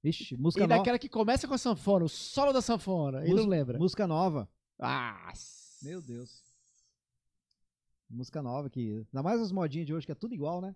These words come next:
Speaker 2: Putz.
Speaker 1: <laughs> Tudo a mesma coisa. E você ligar o nome à pessoa, você pensa, cara, isso aqui, mas qual que solo que é esse aqui? Como começa? Começa com violão? Começa com sanfona? Qual? Ah, o tom é esse aqui. Você tá com o repertório, né? O tom é esse aqui, mas e aí?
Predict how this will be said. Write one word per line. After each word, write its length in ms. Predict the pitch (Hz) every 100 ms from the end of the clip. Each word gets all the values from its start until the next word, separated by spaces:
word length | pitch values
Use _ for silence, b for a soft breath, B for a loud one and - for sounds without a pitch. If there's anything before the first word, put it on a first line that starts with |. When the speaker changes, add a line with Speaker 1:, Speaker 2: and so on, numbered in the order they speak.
| _
Speaker 2:
Putz. 460 | 160 151 - - _ _ -
Speaker 1:
<laughs> 240 | - -
Tudo 140 | 180 269
a 40 |
mesma 280 | 247 233 220
coisa. 420 | - 185 196 160
E 80 | 180
você 200 | - 247
ligar 240 | 226 190 190
o 60 |
nome 200 | 185 185
à 60 | 180
pessoa, 480 | 170 143 156 170 180 _ _ _
você 100 | -
pensa, 160 | 160 180
cara, 160 | 185 175
isso 160 | -
aqui, 80 | 170 _ 170 -
mas 140 | 185 -
qual 160 | -
que 100 | 226
solo 280 | - 143 147
que 80 | 135
é 40 |
esse 100 | 123
aqui? 120 | 123 147
Como 140 | 196
começa? 320 | 196 147 139
Começa 280 | - 196 -
com 120 | 160
violão? 360 | 131 127 160 143 _ _
Começa 200 | 180 175
com 40 |
sanfona? 420 | - 123 156 156 139
Qual? 200 | 185 190 _ -
Ah, 40 | 160
o 60 |
tom 220 | - 156
é 40 | 196
esse 120 | -
aqui. 220 | 226 135
Você 80 | 117
tá 100 | 143
com 80 | 151
o 20 |
repertório, 440 | 147 139 123 135
né? 80 | 147
O 80 | 147
tom 160 | - 165
é 40 |
esse 140 | 185
aqui, 160 | 220 -
mas 160 | 156 202
e 60 |
aí? 180 | 233 170